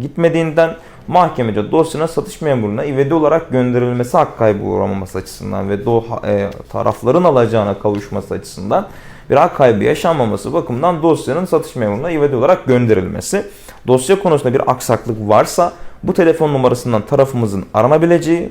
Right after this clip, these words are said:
veya tarafımıza tebligat çıkarılabileceği hususunda da mahkemeden talepte bulunuyoruz tarzında bir dilekçe verebiliriz. Yani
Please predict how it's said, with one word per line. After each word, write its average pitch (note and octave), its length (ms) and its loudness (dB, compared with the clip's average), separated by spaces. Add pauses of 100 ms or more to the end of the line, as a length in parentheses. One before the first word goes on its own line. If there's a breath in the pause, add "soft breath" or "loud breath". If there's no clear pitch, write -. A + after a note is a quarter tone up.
veya D3+ 420 6
tarafımıza B2+ 540 2
tebligat A2 500 0
çıkarılabileceği G2 840 -2
hususunda A#2+ 600 -4
da E3+ 160 0 (400 loud breath)
mahkemeden D3 520 0
talepte D#3 540 0
bulunuyoruz G#2 460 -2
tarzında D#3 380 0
bir A#2+ 100 -4
dilekçe B2 420 2
verebiliriz. A2+ 580 2
Yani C#3+ 220 4